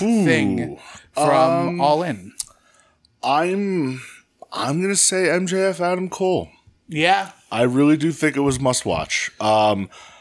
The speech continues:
Speaker 1: I thought the storyline's been fantastic. Um, a lot of, "Okay, when's the turn coming?"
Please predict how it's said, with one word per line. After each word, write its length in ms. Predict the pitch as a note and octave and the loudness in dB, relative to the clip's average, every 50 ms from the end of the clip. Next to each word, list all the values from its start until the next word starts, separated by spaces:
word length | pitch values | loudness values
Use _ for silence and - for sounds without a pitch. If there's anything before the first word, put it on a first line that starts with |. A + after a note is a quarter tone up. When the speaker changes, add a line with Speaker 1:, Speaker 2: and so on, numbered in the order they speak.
| - _ _ _ - | -20 _ _ _ -4
Speaker 1:
I 220 | G2+ A2 A#2 B2 | 0 2 2 2
thought 680 | A#2+ - - - C#3 B2 B2 B2 A#2+ B2 B2 A#2 - - _ _ _ - | 0 -2 -2 0 2 2 4 4 4 4 4 2 0 -4 _ _ _ -6
the 160 | B2 B2 A#2+ | -2 0 2
storyline's 720 | A2+ - - - C3 C3 C3 C3 B2+ B2 B2 B2 A#2+ A2+ | 2 2 2 2 4 4 4 4 4 4 2 2 0 0
been 140 | A2+ A#2+ A2 | -2 -2 -2
fantastic. 880 | G2+ A#2+ A2+ G#2+ F#2+ - G#2+ G2+ G2+ G2 - - G#2+ F#2+ F2+ - - _ - - - - - - - | 0 -2 -2 -2 0 0 0 2 2 0 0 -2 -4 -4 -4 -6 -14 _ -16 -20 -20 -18 -18 -14 -6
Um, 380 | - A2 G#2 G#2 G#2 G2+ G2 G2 - | -2 2 2 4 4 2 0 -2 -2
a 80 | A2 | 0
lot 380 | A2+ A2 A2 A2+ A#2 A#2+ A#2+ A#2+ | 0 2 4 4 4 4 4 4
of, 360 | A#2 A#2 A2+ G#2 F#2+ - - _ _ - | 2 0 0 -2 -6 -12 -16 _ _ -2
"Okay, 320 | B2+ C#3+ C3+ - C#3 C3 | -2 0 0 2 0 2
when's 240 | B2+ B2 B2+ A#2+ A#2 | 2 2 0 -2 -2
the 60 | A2+ | -8
turn 240 | - - A2 G2 F2+ | -6 -6 -6 -6 -6
coming?" 380 | - - F2 D#2+ D#2 D#2 D#2 | -6 -6 -6 -6 -6 -10 -14